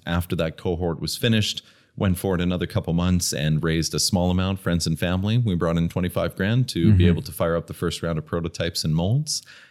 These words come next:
Speaker 1: After that was finished, um, we started bringing on some teams. So again, just bootstrapping everything we can to be able to contribute. And then in twenty eighteen, when we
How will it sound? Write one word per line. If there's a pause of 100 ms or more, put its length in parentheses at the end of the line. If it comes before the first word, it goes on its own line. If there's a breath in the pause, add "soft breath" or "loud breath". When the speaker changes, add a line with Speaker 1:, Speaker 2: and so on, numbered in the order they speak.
(140 loud breath)
Speaker 1:
After
that
was
finished,
um,
we
started
bringing
on
some
teams.
So
again,
just
bootstrapping
everything
we
can
to
be
able
to
contribute.
And
then (260 loud breath)
in
twenty
eighteen,
when
we